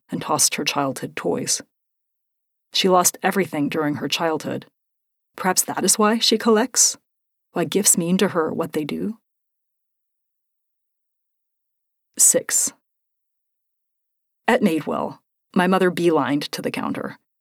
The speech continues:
where laid-back young women, so unlike the two of us, folded clothes into tissue paper for the hip clientele.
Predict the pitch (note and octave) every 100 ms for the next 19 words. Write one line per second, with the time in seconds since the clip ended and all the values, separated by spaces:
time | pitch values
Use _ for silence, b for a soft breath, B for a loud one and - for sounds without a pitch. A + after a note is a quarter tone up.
0 | _ _ E3 E3 - F3+ F#3 G3+ F3+ D#3+
1 | F#3 - E3+ E3 D#3+ D3+ C#3 - _ -
2 | - - G3+ G3 - E3 D#3+ D3+ E3 F3+
3 | E3 D#3 D3+ - - - - _ _ _
4 | _ - - G3+ G#3+ G#3 - D#3+ D3 D3+
5 | - - F3+ - - - C#3+ D3 D3+ -
6 | - - _ _ - G3+ G3 - G3+ -
7 | - _ - E3 D3+ D3 D3+ D3 C#3